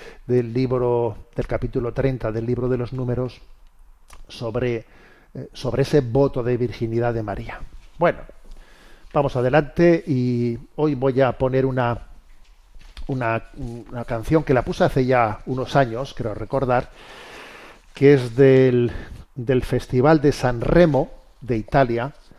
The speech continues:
allá del, del año noventa, ni más ni menos, ¿no?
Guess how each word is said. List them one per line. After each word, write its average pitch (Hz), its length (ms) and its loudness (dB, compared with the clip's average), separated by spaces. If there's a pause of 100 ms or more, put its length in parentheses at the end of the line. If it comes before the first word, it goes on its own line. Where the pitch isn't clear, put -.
(220)
allá 117 240 0
del, 110 300 -2
del 113 160 -2
año 139 200 0
noventa, 127 760 0
ni 110 100 -10
más 113 220 -6
ni 117 80 -6
menos, 113 320 -2
¿no? 151 120 -8